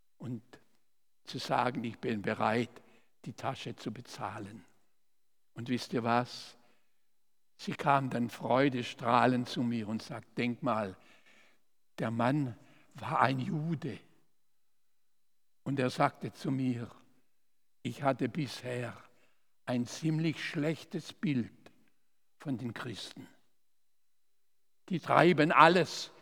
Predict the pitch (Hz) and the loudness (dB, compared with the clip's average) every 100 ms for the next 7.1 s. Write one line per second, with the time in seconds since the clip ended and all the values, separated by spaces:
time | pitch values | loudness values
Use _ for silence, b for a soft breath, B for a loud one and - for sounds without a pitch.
0 | b - 151 - - 156 151 - 151 151 | b -4 -2 0 0 0 0 -2 0 2
1 | 143 143 127 113 110 - - _ _ _ | 2 0 -2 -4 -8 -14 -20 _ _ _
2 | _ _ _ _ _ _ _ _ _ _ | _ _ _ _ _ _ _ _ _ _
3 | _ _ _ _ _ _ _ 117 117 - | _ _ _ _ _ _ _ -6 -4 -4
4 | 110 - - 139 165 185 131 b b b | -6 -6 -6 -4 -2 -2 -4 b b b
5 | _ _ - 147 165 - - 170 202 196 | _ _ -8 -8 -8 -12 -8 -6 -4 -6
6 | 156 - 175 151 156 - - 151 107 101 | -8 -8 -8 -4 -6 -8 -6 -6 -6 -10